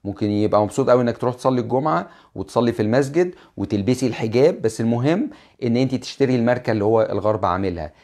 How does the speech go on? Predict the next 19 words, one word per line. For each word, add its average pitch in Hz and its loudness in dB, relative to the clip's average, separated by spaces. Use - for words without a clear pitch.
تتبعي 135 2
الموضة 127 4
اللي 104 -2
الغرب 101 0
عاملها، 90 -4
تسعي 113 0
ورا 143 4
أوامر 120 0
الغرب، 104 -2
قال 110 0
لك 110 -4
اعملي 117 0
كذا 117 -2
تجري 107 -2
وراه 95 2
تعمليه. 87 -6
لكن 98 -6
أما 95 0
تعلمي 110 0